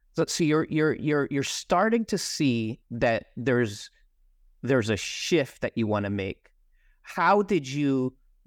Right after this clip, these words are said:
get m-, pinpoint that it was going to be the financial sector? And then two, like, how did you feel? Were you scared? And how did you overcome any of that?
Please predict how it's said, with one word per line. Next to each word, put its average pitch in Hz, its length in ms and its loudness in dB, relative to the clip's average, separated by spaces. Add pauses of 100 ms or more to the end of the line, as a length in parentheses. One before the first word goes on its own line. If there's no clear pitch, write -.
(100)
get 147 260 2 (360)
m-, 135 120 0 (400)
pinpoint 165 640 0
that 113 140 2
it 107 80 -2
was 117 180 -2
going 123 280 0
to 127 100 0
be 107 460 -4 (200)
the 120 100 -4
financial 127 640 0
sector? 107 560 -2
And 110 160 0
then 110 200 -2
two, 180 340 2 (540)
like, 131 220 -2 (1000)
how 160 200 0
did 165 180 0
you 120 80 0
feel? 131 300 0
Were 101 120 -2
you 98 120 -4
scared? 143 460 -2
And 110 100 -2
how 135 120 -2
did 131 140 -2
you 120 140 0
overcome 123 420 -2
any 104 200 -2
of 90 120 -6
that? 90 200 -6